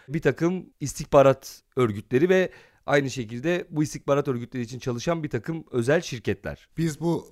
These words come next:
Speaker 2: casusluk ve istihbaratın tarihi üzerine ve işte artık günümüzdeki yeni gelişmelerini de ele aldığımız iki podcast bölümü yapmıştık. O sebeple de biraz aşinayız konuya. Ve o bölümlerde de bahsetmiştik.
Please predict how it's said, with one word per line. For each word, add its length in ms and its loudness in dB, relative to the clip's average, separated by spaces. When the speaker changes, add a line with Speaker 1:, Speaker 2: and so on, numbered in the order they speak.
Speaker 2:
casusluk 560 -2
ve 100 0
istihbaratın 760 -2
tarihi 460 0
üzerine 640 0
ve 260 2
işte 180 -8
artık 200 -6
günümüzdeki 760 -2
yeni 220 -2
gelişmelerini 540 -2
de 40 -2
ele 200 -2
aldığımız 640 -4
iki 240 -8
podcast 560 -4
bölümü 220 0
yapmıştık. 560 -4
O 80 -4
sebeple 400 -6
de 100 -6
biraz 220 -4
aşinayız 580 -6
konuya. 400 -8
Ve 220 2
o 140 -2
bölümlerde 560 0
de 120 0
bahsetmiştik. 840 -6